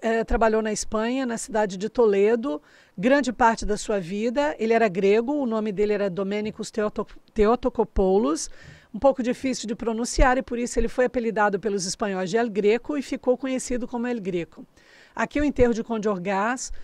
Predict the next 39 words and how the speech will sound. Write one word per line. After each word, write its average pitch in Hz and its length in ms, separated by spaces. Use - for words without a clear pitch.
sua 226 360
obra 208 320
mais 202 360
famosa, 196 640
uma 190 140
das 180 180
mais 196 280
famosas, 185 600
eu 185 80
diria, 185 520
em 254 120
que 285 240
a 277 60
gente 277 320
tem, 262 500
ah, 214 580
essa 226 220
configuração 254 880
dentro 247 460
de 233 140
um 240 120
arco 233 300
pleno, 220 680
a 226 140
sim-, 285 480
a, 226 680
a 247 80
simetria 254 580
que - 100
tá 240 120
colocada 220 580
aí, 214 160
as 220 140
figuras 226 360
mais 226 220
importantes 220 600
na 214 100
parte 214 300
central, 208 600